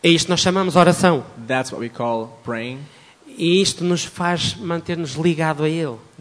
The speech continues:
Speaker 2: That makes us to keep connected to him.
Speaker 1: E ele vai nos lembrar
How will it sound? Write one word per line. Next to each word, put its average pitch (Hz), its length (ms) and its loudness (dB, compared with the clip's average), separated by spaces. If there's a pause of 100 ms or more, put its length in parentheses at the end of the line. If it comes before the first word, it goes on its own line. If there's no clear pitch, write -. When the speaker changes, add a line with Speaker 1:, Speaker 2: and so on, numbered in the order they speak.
(160)
Speaker 2:
That 127 320 -2
makes 131 580 -4
us 123 380 -2 (880)
to - 100 -10
keep - 340 -2
connected 147 440 -4 (100)
to 117 80 -12
him. 107 100 -12 (280)
Speaker 1:
E 160 120 0
ele 208 140 8
vai 233 180 8
nos 202 160 6
lembrar 185 540 6